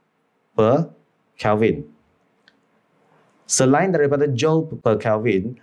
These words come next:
ada lagi satu unit yang selalu kita boleh pakai, iaitu joule per degree Celsius. Ini pun boleh kita pakai. Tetapi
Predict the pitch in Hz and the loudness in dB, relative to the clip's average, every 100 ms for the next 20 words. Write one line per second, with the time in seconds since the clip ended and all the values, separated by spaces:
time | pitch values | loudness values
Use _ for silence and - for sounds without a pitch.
0 | _ 123 143 143 135 131 117 120 117 117 | _ 0 2 2 0 -4 -4 -4 -4 -4
1 | 117 101 95 98 92 104 - 95 92 90 | -4 -4 -2 -2 -2 -2 -2 -2 -2 -2
2 | 87 - 98 90 - 92 90 92 139 147 | -4 0 0 -2 -2 0 0 0 -2 -2
3 | 151 - _ _ - 90 117 127 135 151 | -6 -20 _ _ -12 -2 2 2 2 -2
4 | - _ _ _ _ _ _ _ _ _ | -8 _ _ _ _ _ _ _ _ _
5 | _ _ - - _ - 113 120 165 - | _ _ -20 -20 _ 0 2 4 0 -4
6 | _ _ _ _ _ _ _ _ _ _ | _ _ _ _ _ _ _ _ _ _
7 | - 101 98 113 107 110 127 95 - - | -6 -4 0 0 2 0 2 0 -2 -14
8 | _ _ _ _ _ _ _ _ _ _ | _ _ _ _ _ _ _ _ _ _
9 | 123 127 143 147 135 117 110 - - 92 | 0 2 2 2 2 0 0 -4 -4 -2
10 | 107 87 - _ - 120 127 | 0 -2 -4 _ -2 0 0